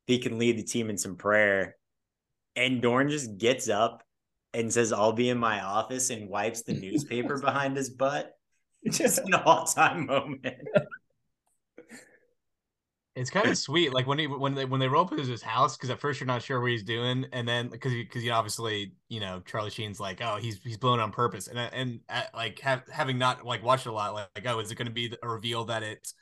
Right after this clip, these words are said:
Speaker 3: like, he's been blowing games and, like, 'cause he has money problems?" And then when then it, it, the reveal is, "Oh no, he doesn't <laughs> wanna hurt his moneymaker's face." <laughs> That's, like,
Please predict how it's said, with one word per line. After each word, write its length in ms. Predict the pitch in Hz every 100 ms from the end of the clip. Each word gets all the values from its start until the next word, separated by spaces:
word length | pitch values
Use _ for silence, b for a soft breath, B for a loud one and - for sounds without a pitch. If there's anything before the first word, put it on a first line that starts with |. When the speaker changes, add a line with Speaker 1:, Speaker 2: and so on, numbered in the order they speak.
| _ _ _
Speaker 3:
like, 180 | 107 90
he's 200 | 131 110
been 200 | 113 104
blowing 280 | - 117 120
games 320 | 113 113 113
and, 160 | 110 110
like, 140 | 110 107
'cause 100 | 110
he 80 | 110
has 120 | 98
money 220 | 113 120
problems?" 580 | - 117 113 113 113 - b b b
And 100 | 139
then 80 | 156
when 140 | 156
then 120 | 147
it, 200 | 151 143
it, 160 | 135 -
the 100 | 131
reveal 300 | 127 127 117
is, 100 | - b -
"Oh 120 | 160
no, 160 | 160
he 80 | 143
doesn't 180 | 135 170
<laughs> 0 |
wanna 160 | 180 185
hurt 140 | 170
his 140 | - 107
moneymaker's 640 | 135 135 117 - 110 -
face." 500 | - 147 131 143 -
<laughs> 80 | -
That's, 180 | 139
like, 140 | 147